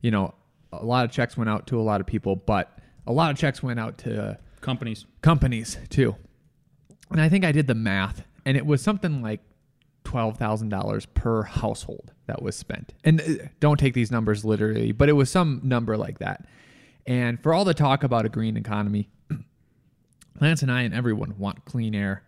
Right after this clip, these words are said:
Speaker 1: want, uh, no pollution. Like, that would be amazing. And I thought once, once I did that calculation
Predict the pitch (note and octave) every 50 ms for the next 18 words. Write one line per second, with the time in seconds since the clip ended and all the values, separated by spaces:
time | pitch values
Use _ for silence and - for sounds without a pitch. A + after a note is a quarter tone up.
0 | _ _ - A#2 G#2+ G#2 G2 E2+ - _ _ _ _ - G2+ F#2+ F#2 E2+ E2 -
1 | - - _ _ _ - A2 A2+ A#2 A#2+ A#2+ - - A#2+ A2+ A2 G#2+ - - A2
2 | G2+ G2+ G2 - _ _ - - - G2+ G2 D3 D3 - - - B2 B2 A#2+ A#2+
3 | A#2 A#2 A2+ A2 A2 G#2 F#2+ G2 G2 G2+ G#2 G#2 G#2 - - - - - - _
4 | - - B2 A#2+ A#2+ B2 B2 - D3+ C#3+ - D3 C3+ C#3+ D#3+ E3 - - C#3+ C#3
5 | E3 F3+ F3 D#3 B2+ A2+ B2+ B2+ C3 C#3 A#2+ - - B2 B2+ - A#2+ A2+ A#2 A#2
6 | - A#2+ A2